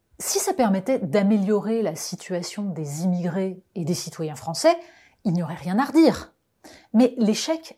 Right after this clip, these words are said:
est patent sur le plan de l'intégration, sur la création de trappes à pauvreté dans des quartiers qui deviennent la proie des délinquants, sur la pression à la baisse exercée sur les salaires, on pourrait continuer la litanie.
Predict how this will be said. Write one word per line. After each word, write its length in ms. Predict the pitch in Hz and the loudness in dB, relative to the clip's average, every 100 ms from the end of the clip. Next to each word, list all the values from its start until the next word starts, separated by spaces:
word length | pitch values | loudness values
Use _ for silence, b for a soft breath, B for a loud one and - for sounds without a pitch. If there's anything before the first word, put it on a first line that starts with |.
| - | -6
est 240 | 196 - _ | -6 -6 _
patent 540 | 196 170 - 214 - - _ | -6 -6 -2 -2 -2 -8 _
sur 400 | - - - 247 | -12 -8 -4 2
le 140 | 240 | 2
plan 200 | 233 214 | 2 -4
de 100 | 185 | -2
l'intégration, 840 | 160 156 - 151 151 160 - 202 302 _ _ _ _ | -4 -6 -8 -10 -8 -12 -10 -8 -10 _ _ _ _
sur 340 | - - 285 269 | -10 -4 -2 0
la 100 | 247 | 0
création 580 | - 208 196 - 214 208 | 0 -4 -4 -6 -6 -4
de 160 | 165 | -6
trappes 420 | 160 - 196 190 - | -6 -2 0 0 -6
à 80 | - | -14
pauvreté 560 | - 180 156 180 196 202 | -4 -4 -2 -2 0 0
dans 100 | 160 | 0
des 140 | 156 | -6
quartiers 500 | 156 165 - 190 180 | -4 -6 -8 -6 -6
qui 160 | 180 147 | -6 -8
deviennent 380 | 165 147 175 160 | -6 -4 -6 -6
la 80 | |
proie 420 | 156 - - 170 156 | -8 -10 0 2 2
des 140 | 160 | -2
délinquants, 580 | 156 180 208 - 285 320 _ B B B | -2 -2 -2 -2 -2 -4 _ B B B
sur 300 | - - 285 | -4 2 6
la 100 | 226 | 6
pression 600 | 196 - 226 - 226 214 - | 6 4 2 2 0 0 0
à 140 | 190 | -2
la 100 | 190 | 0
baisse 460 | 185 196 190 - - | 0 0 -2 -6 -6
exercée 440 | 208 165 175 - 180 | -4 -2 -2 -4 -8
sur 200 | - 165 | -6 -4
les 100 | 165 | -4
salaires, 460 | - 202 254 302 - B B | -2 -2 -2 -4 -8 B B
on 80 | 202 | -6
pourrait 240 | - 214 | 0 0
continuer 420 | 214 208 202 214 269 | 0 -4 -2 -2 -2
la 120 | 220 | -2
litanie. 500 | 202 202 190 165 | -4 -6 -10 -8